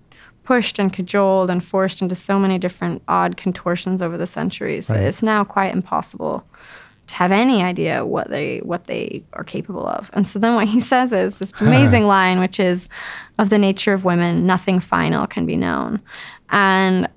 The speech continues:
Speaker 1: I just, when I read that, I think it was the first time that I found such just amazing comfort in this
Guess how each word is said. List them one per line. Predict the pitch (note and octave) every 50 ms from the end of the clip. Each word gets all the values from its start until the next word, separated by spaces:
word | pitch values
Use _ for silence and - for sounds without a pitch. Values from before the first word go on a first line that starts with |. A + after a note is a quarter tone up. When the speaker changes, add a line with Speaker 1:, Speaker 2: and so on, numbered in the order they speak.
| _ _ -
Speaker 1:
I | - - A3+ B3+ D4 E4 E4+ C#4+ -
just, | - - A#3+ G#3+ G3 G3 - - - -
when | A3 A3
I | - - C#4 E4
read | E4+ C4 A3 G#3+ G#3
that, | A3 G3+ D#2+ D#2+ -
I | - -
think | G#3+ C#4 E4
it | F4+
was | D#4+
the | C#4 B3
first | - - D#4 D#4+ D4+ - -
time | - C4+ B3+ A#3+ G#3+
that | G3 - -
I | F3 G3+
found | G3 - - G3+ G3 G3 F#3+ F#3 F#3 F#3 F#3 F#3+ - _ _ - - - - - - _ _ _ _ -
such | - - C4 A#3 - -
just | - A#3+ - -
amazing | F#3+ F#3+ F#3+ G3 G#3+ A3 A3 G#3+ A3 G3+ F#3 F#3
comfort | - - - - G#3 G3+ - - F3+ F3 - -
in | - F3+ E3+
this | F3 F3+ - - - - - -